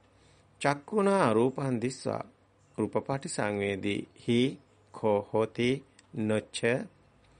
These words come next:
රූප පටිසංවේදී අසන්තංච අජ්ජත්තං රූපේසු රාගං නත්ති. මේ අජ්ජත්තං රූපේසු රාගේ රාගෝති පජානාති. තමන්ගේ ස්-, මේ මොහොතේ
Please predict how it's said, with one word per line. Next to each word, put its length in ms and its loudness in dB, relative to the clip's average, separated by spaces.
රූප 200 0
පටිසංවේදී 1040 2
අසන්තංච 680 -2
අජ්ජත්තං 760 0
රූපේසු 640 0
රාගං 520 0
නත්ති. 400 -4
මේ 140 2
අජ්ජත්තං 720 -2
රූපේසු 540 -2
රාගේ 440 0
රාගෝති 600 2
පජානාති. 720 -2
තමන්ගේ 400 0
ස්-, 220 -10
මේ 280 0
මොහොතේ 520 0